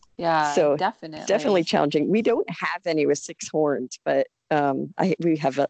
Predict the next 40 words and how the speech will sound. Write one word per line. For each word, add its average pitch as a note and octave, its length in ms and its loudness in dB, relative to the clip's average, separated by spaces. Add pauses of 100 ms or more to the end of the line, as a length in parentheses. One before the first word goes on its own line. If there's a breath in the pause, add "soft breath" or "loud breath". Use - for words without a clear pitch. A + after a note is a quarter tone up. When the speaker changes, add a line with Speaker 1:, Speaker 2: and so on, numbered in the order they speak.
Speaker 2:
a D3+ 100 -8
few D#3+ 260 -2
with C#3+ 140 0
four C#3+ 260 0
horns C3+ 440 -4
and C#3 260 -6 (200)
some C#3+ 260 -2
with C#3 140 -6
three D#3+ 220 -2
horns, - 400 -8
which - 160 -10
is - 260 -12 (720 soft breath)
kind - 200 -4
of - 80 -4
funny D3 240 0
looking. D#3 320 -4 (880 loud breath)
Speaker 1:
Well, E4 120 4
yeah. F4+ 260 4
And A3 120 4
I C4+ 100 4
mean, C#4 140 4
I've C4+ 220 4
seen A#3 400 0
pictures G3+ 380 -2
of E3 80 -2
the D3 80 4
horns, F#3 320 2
and E3 100 -8
the E3 60 -6
horns C#4+ 280 -2
are G#3 100 -4
not, E3+ 300 -2 (720)
um, F3+ 200 -2
and F#3+ 80 -2
especially, G#3 380 -4
like, D#3+ 160 -4
on D3+ 340 -10
Jacob's, F3 480 -8
I D#3 60 -8
know D#3 200 -8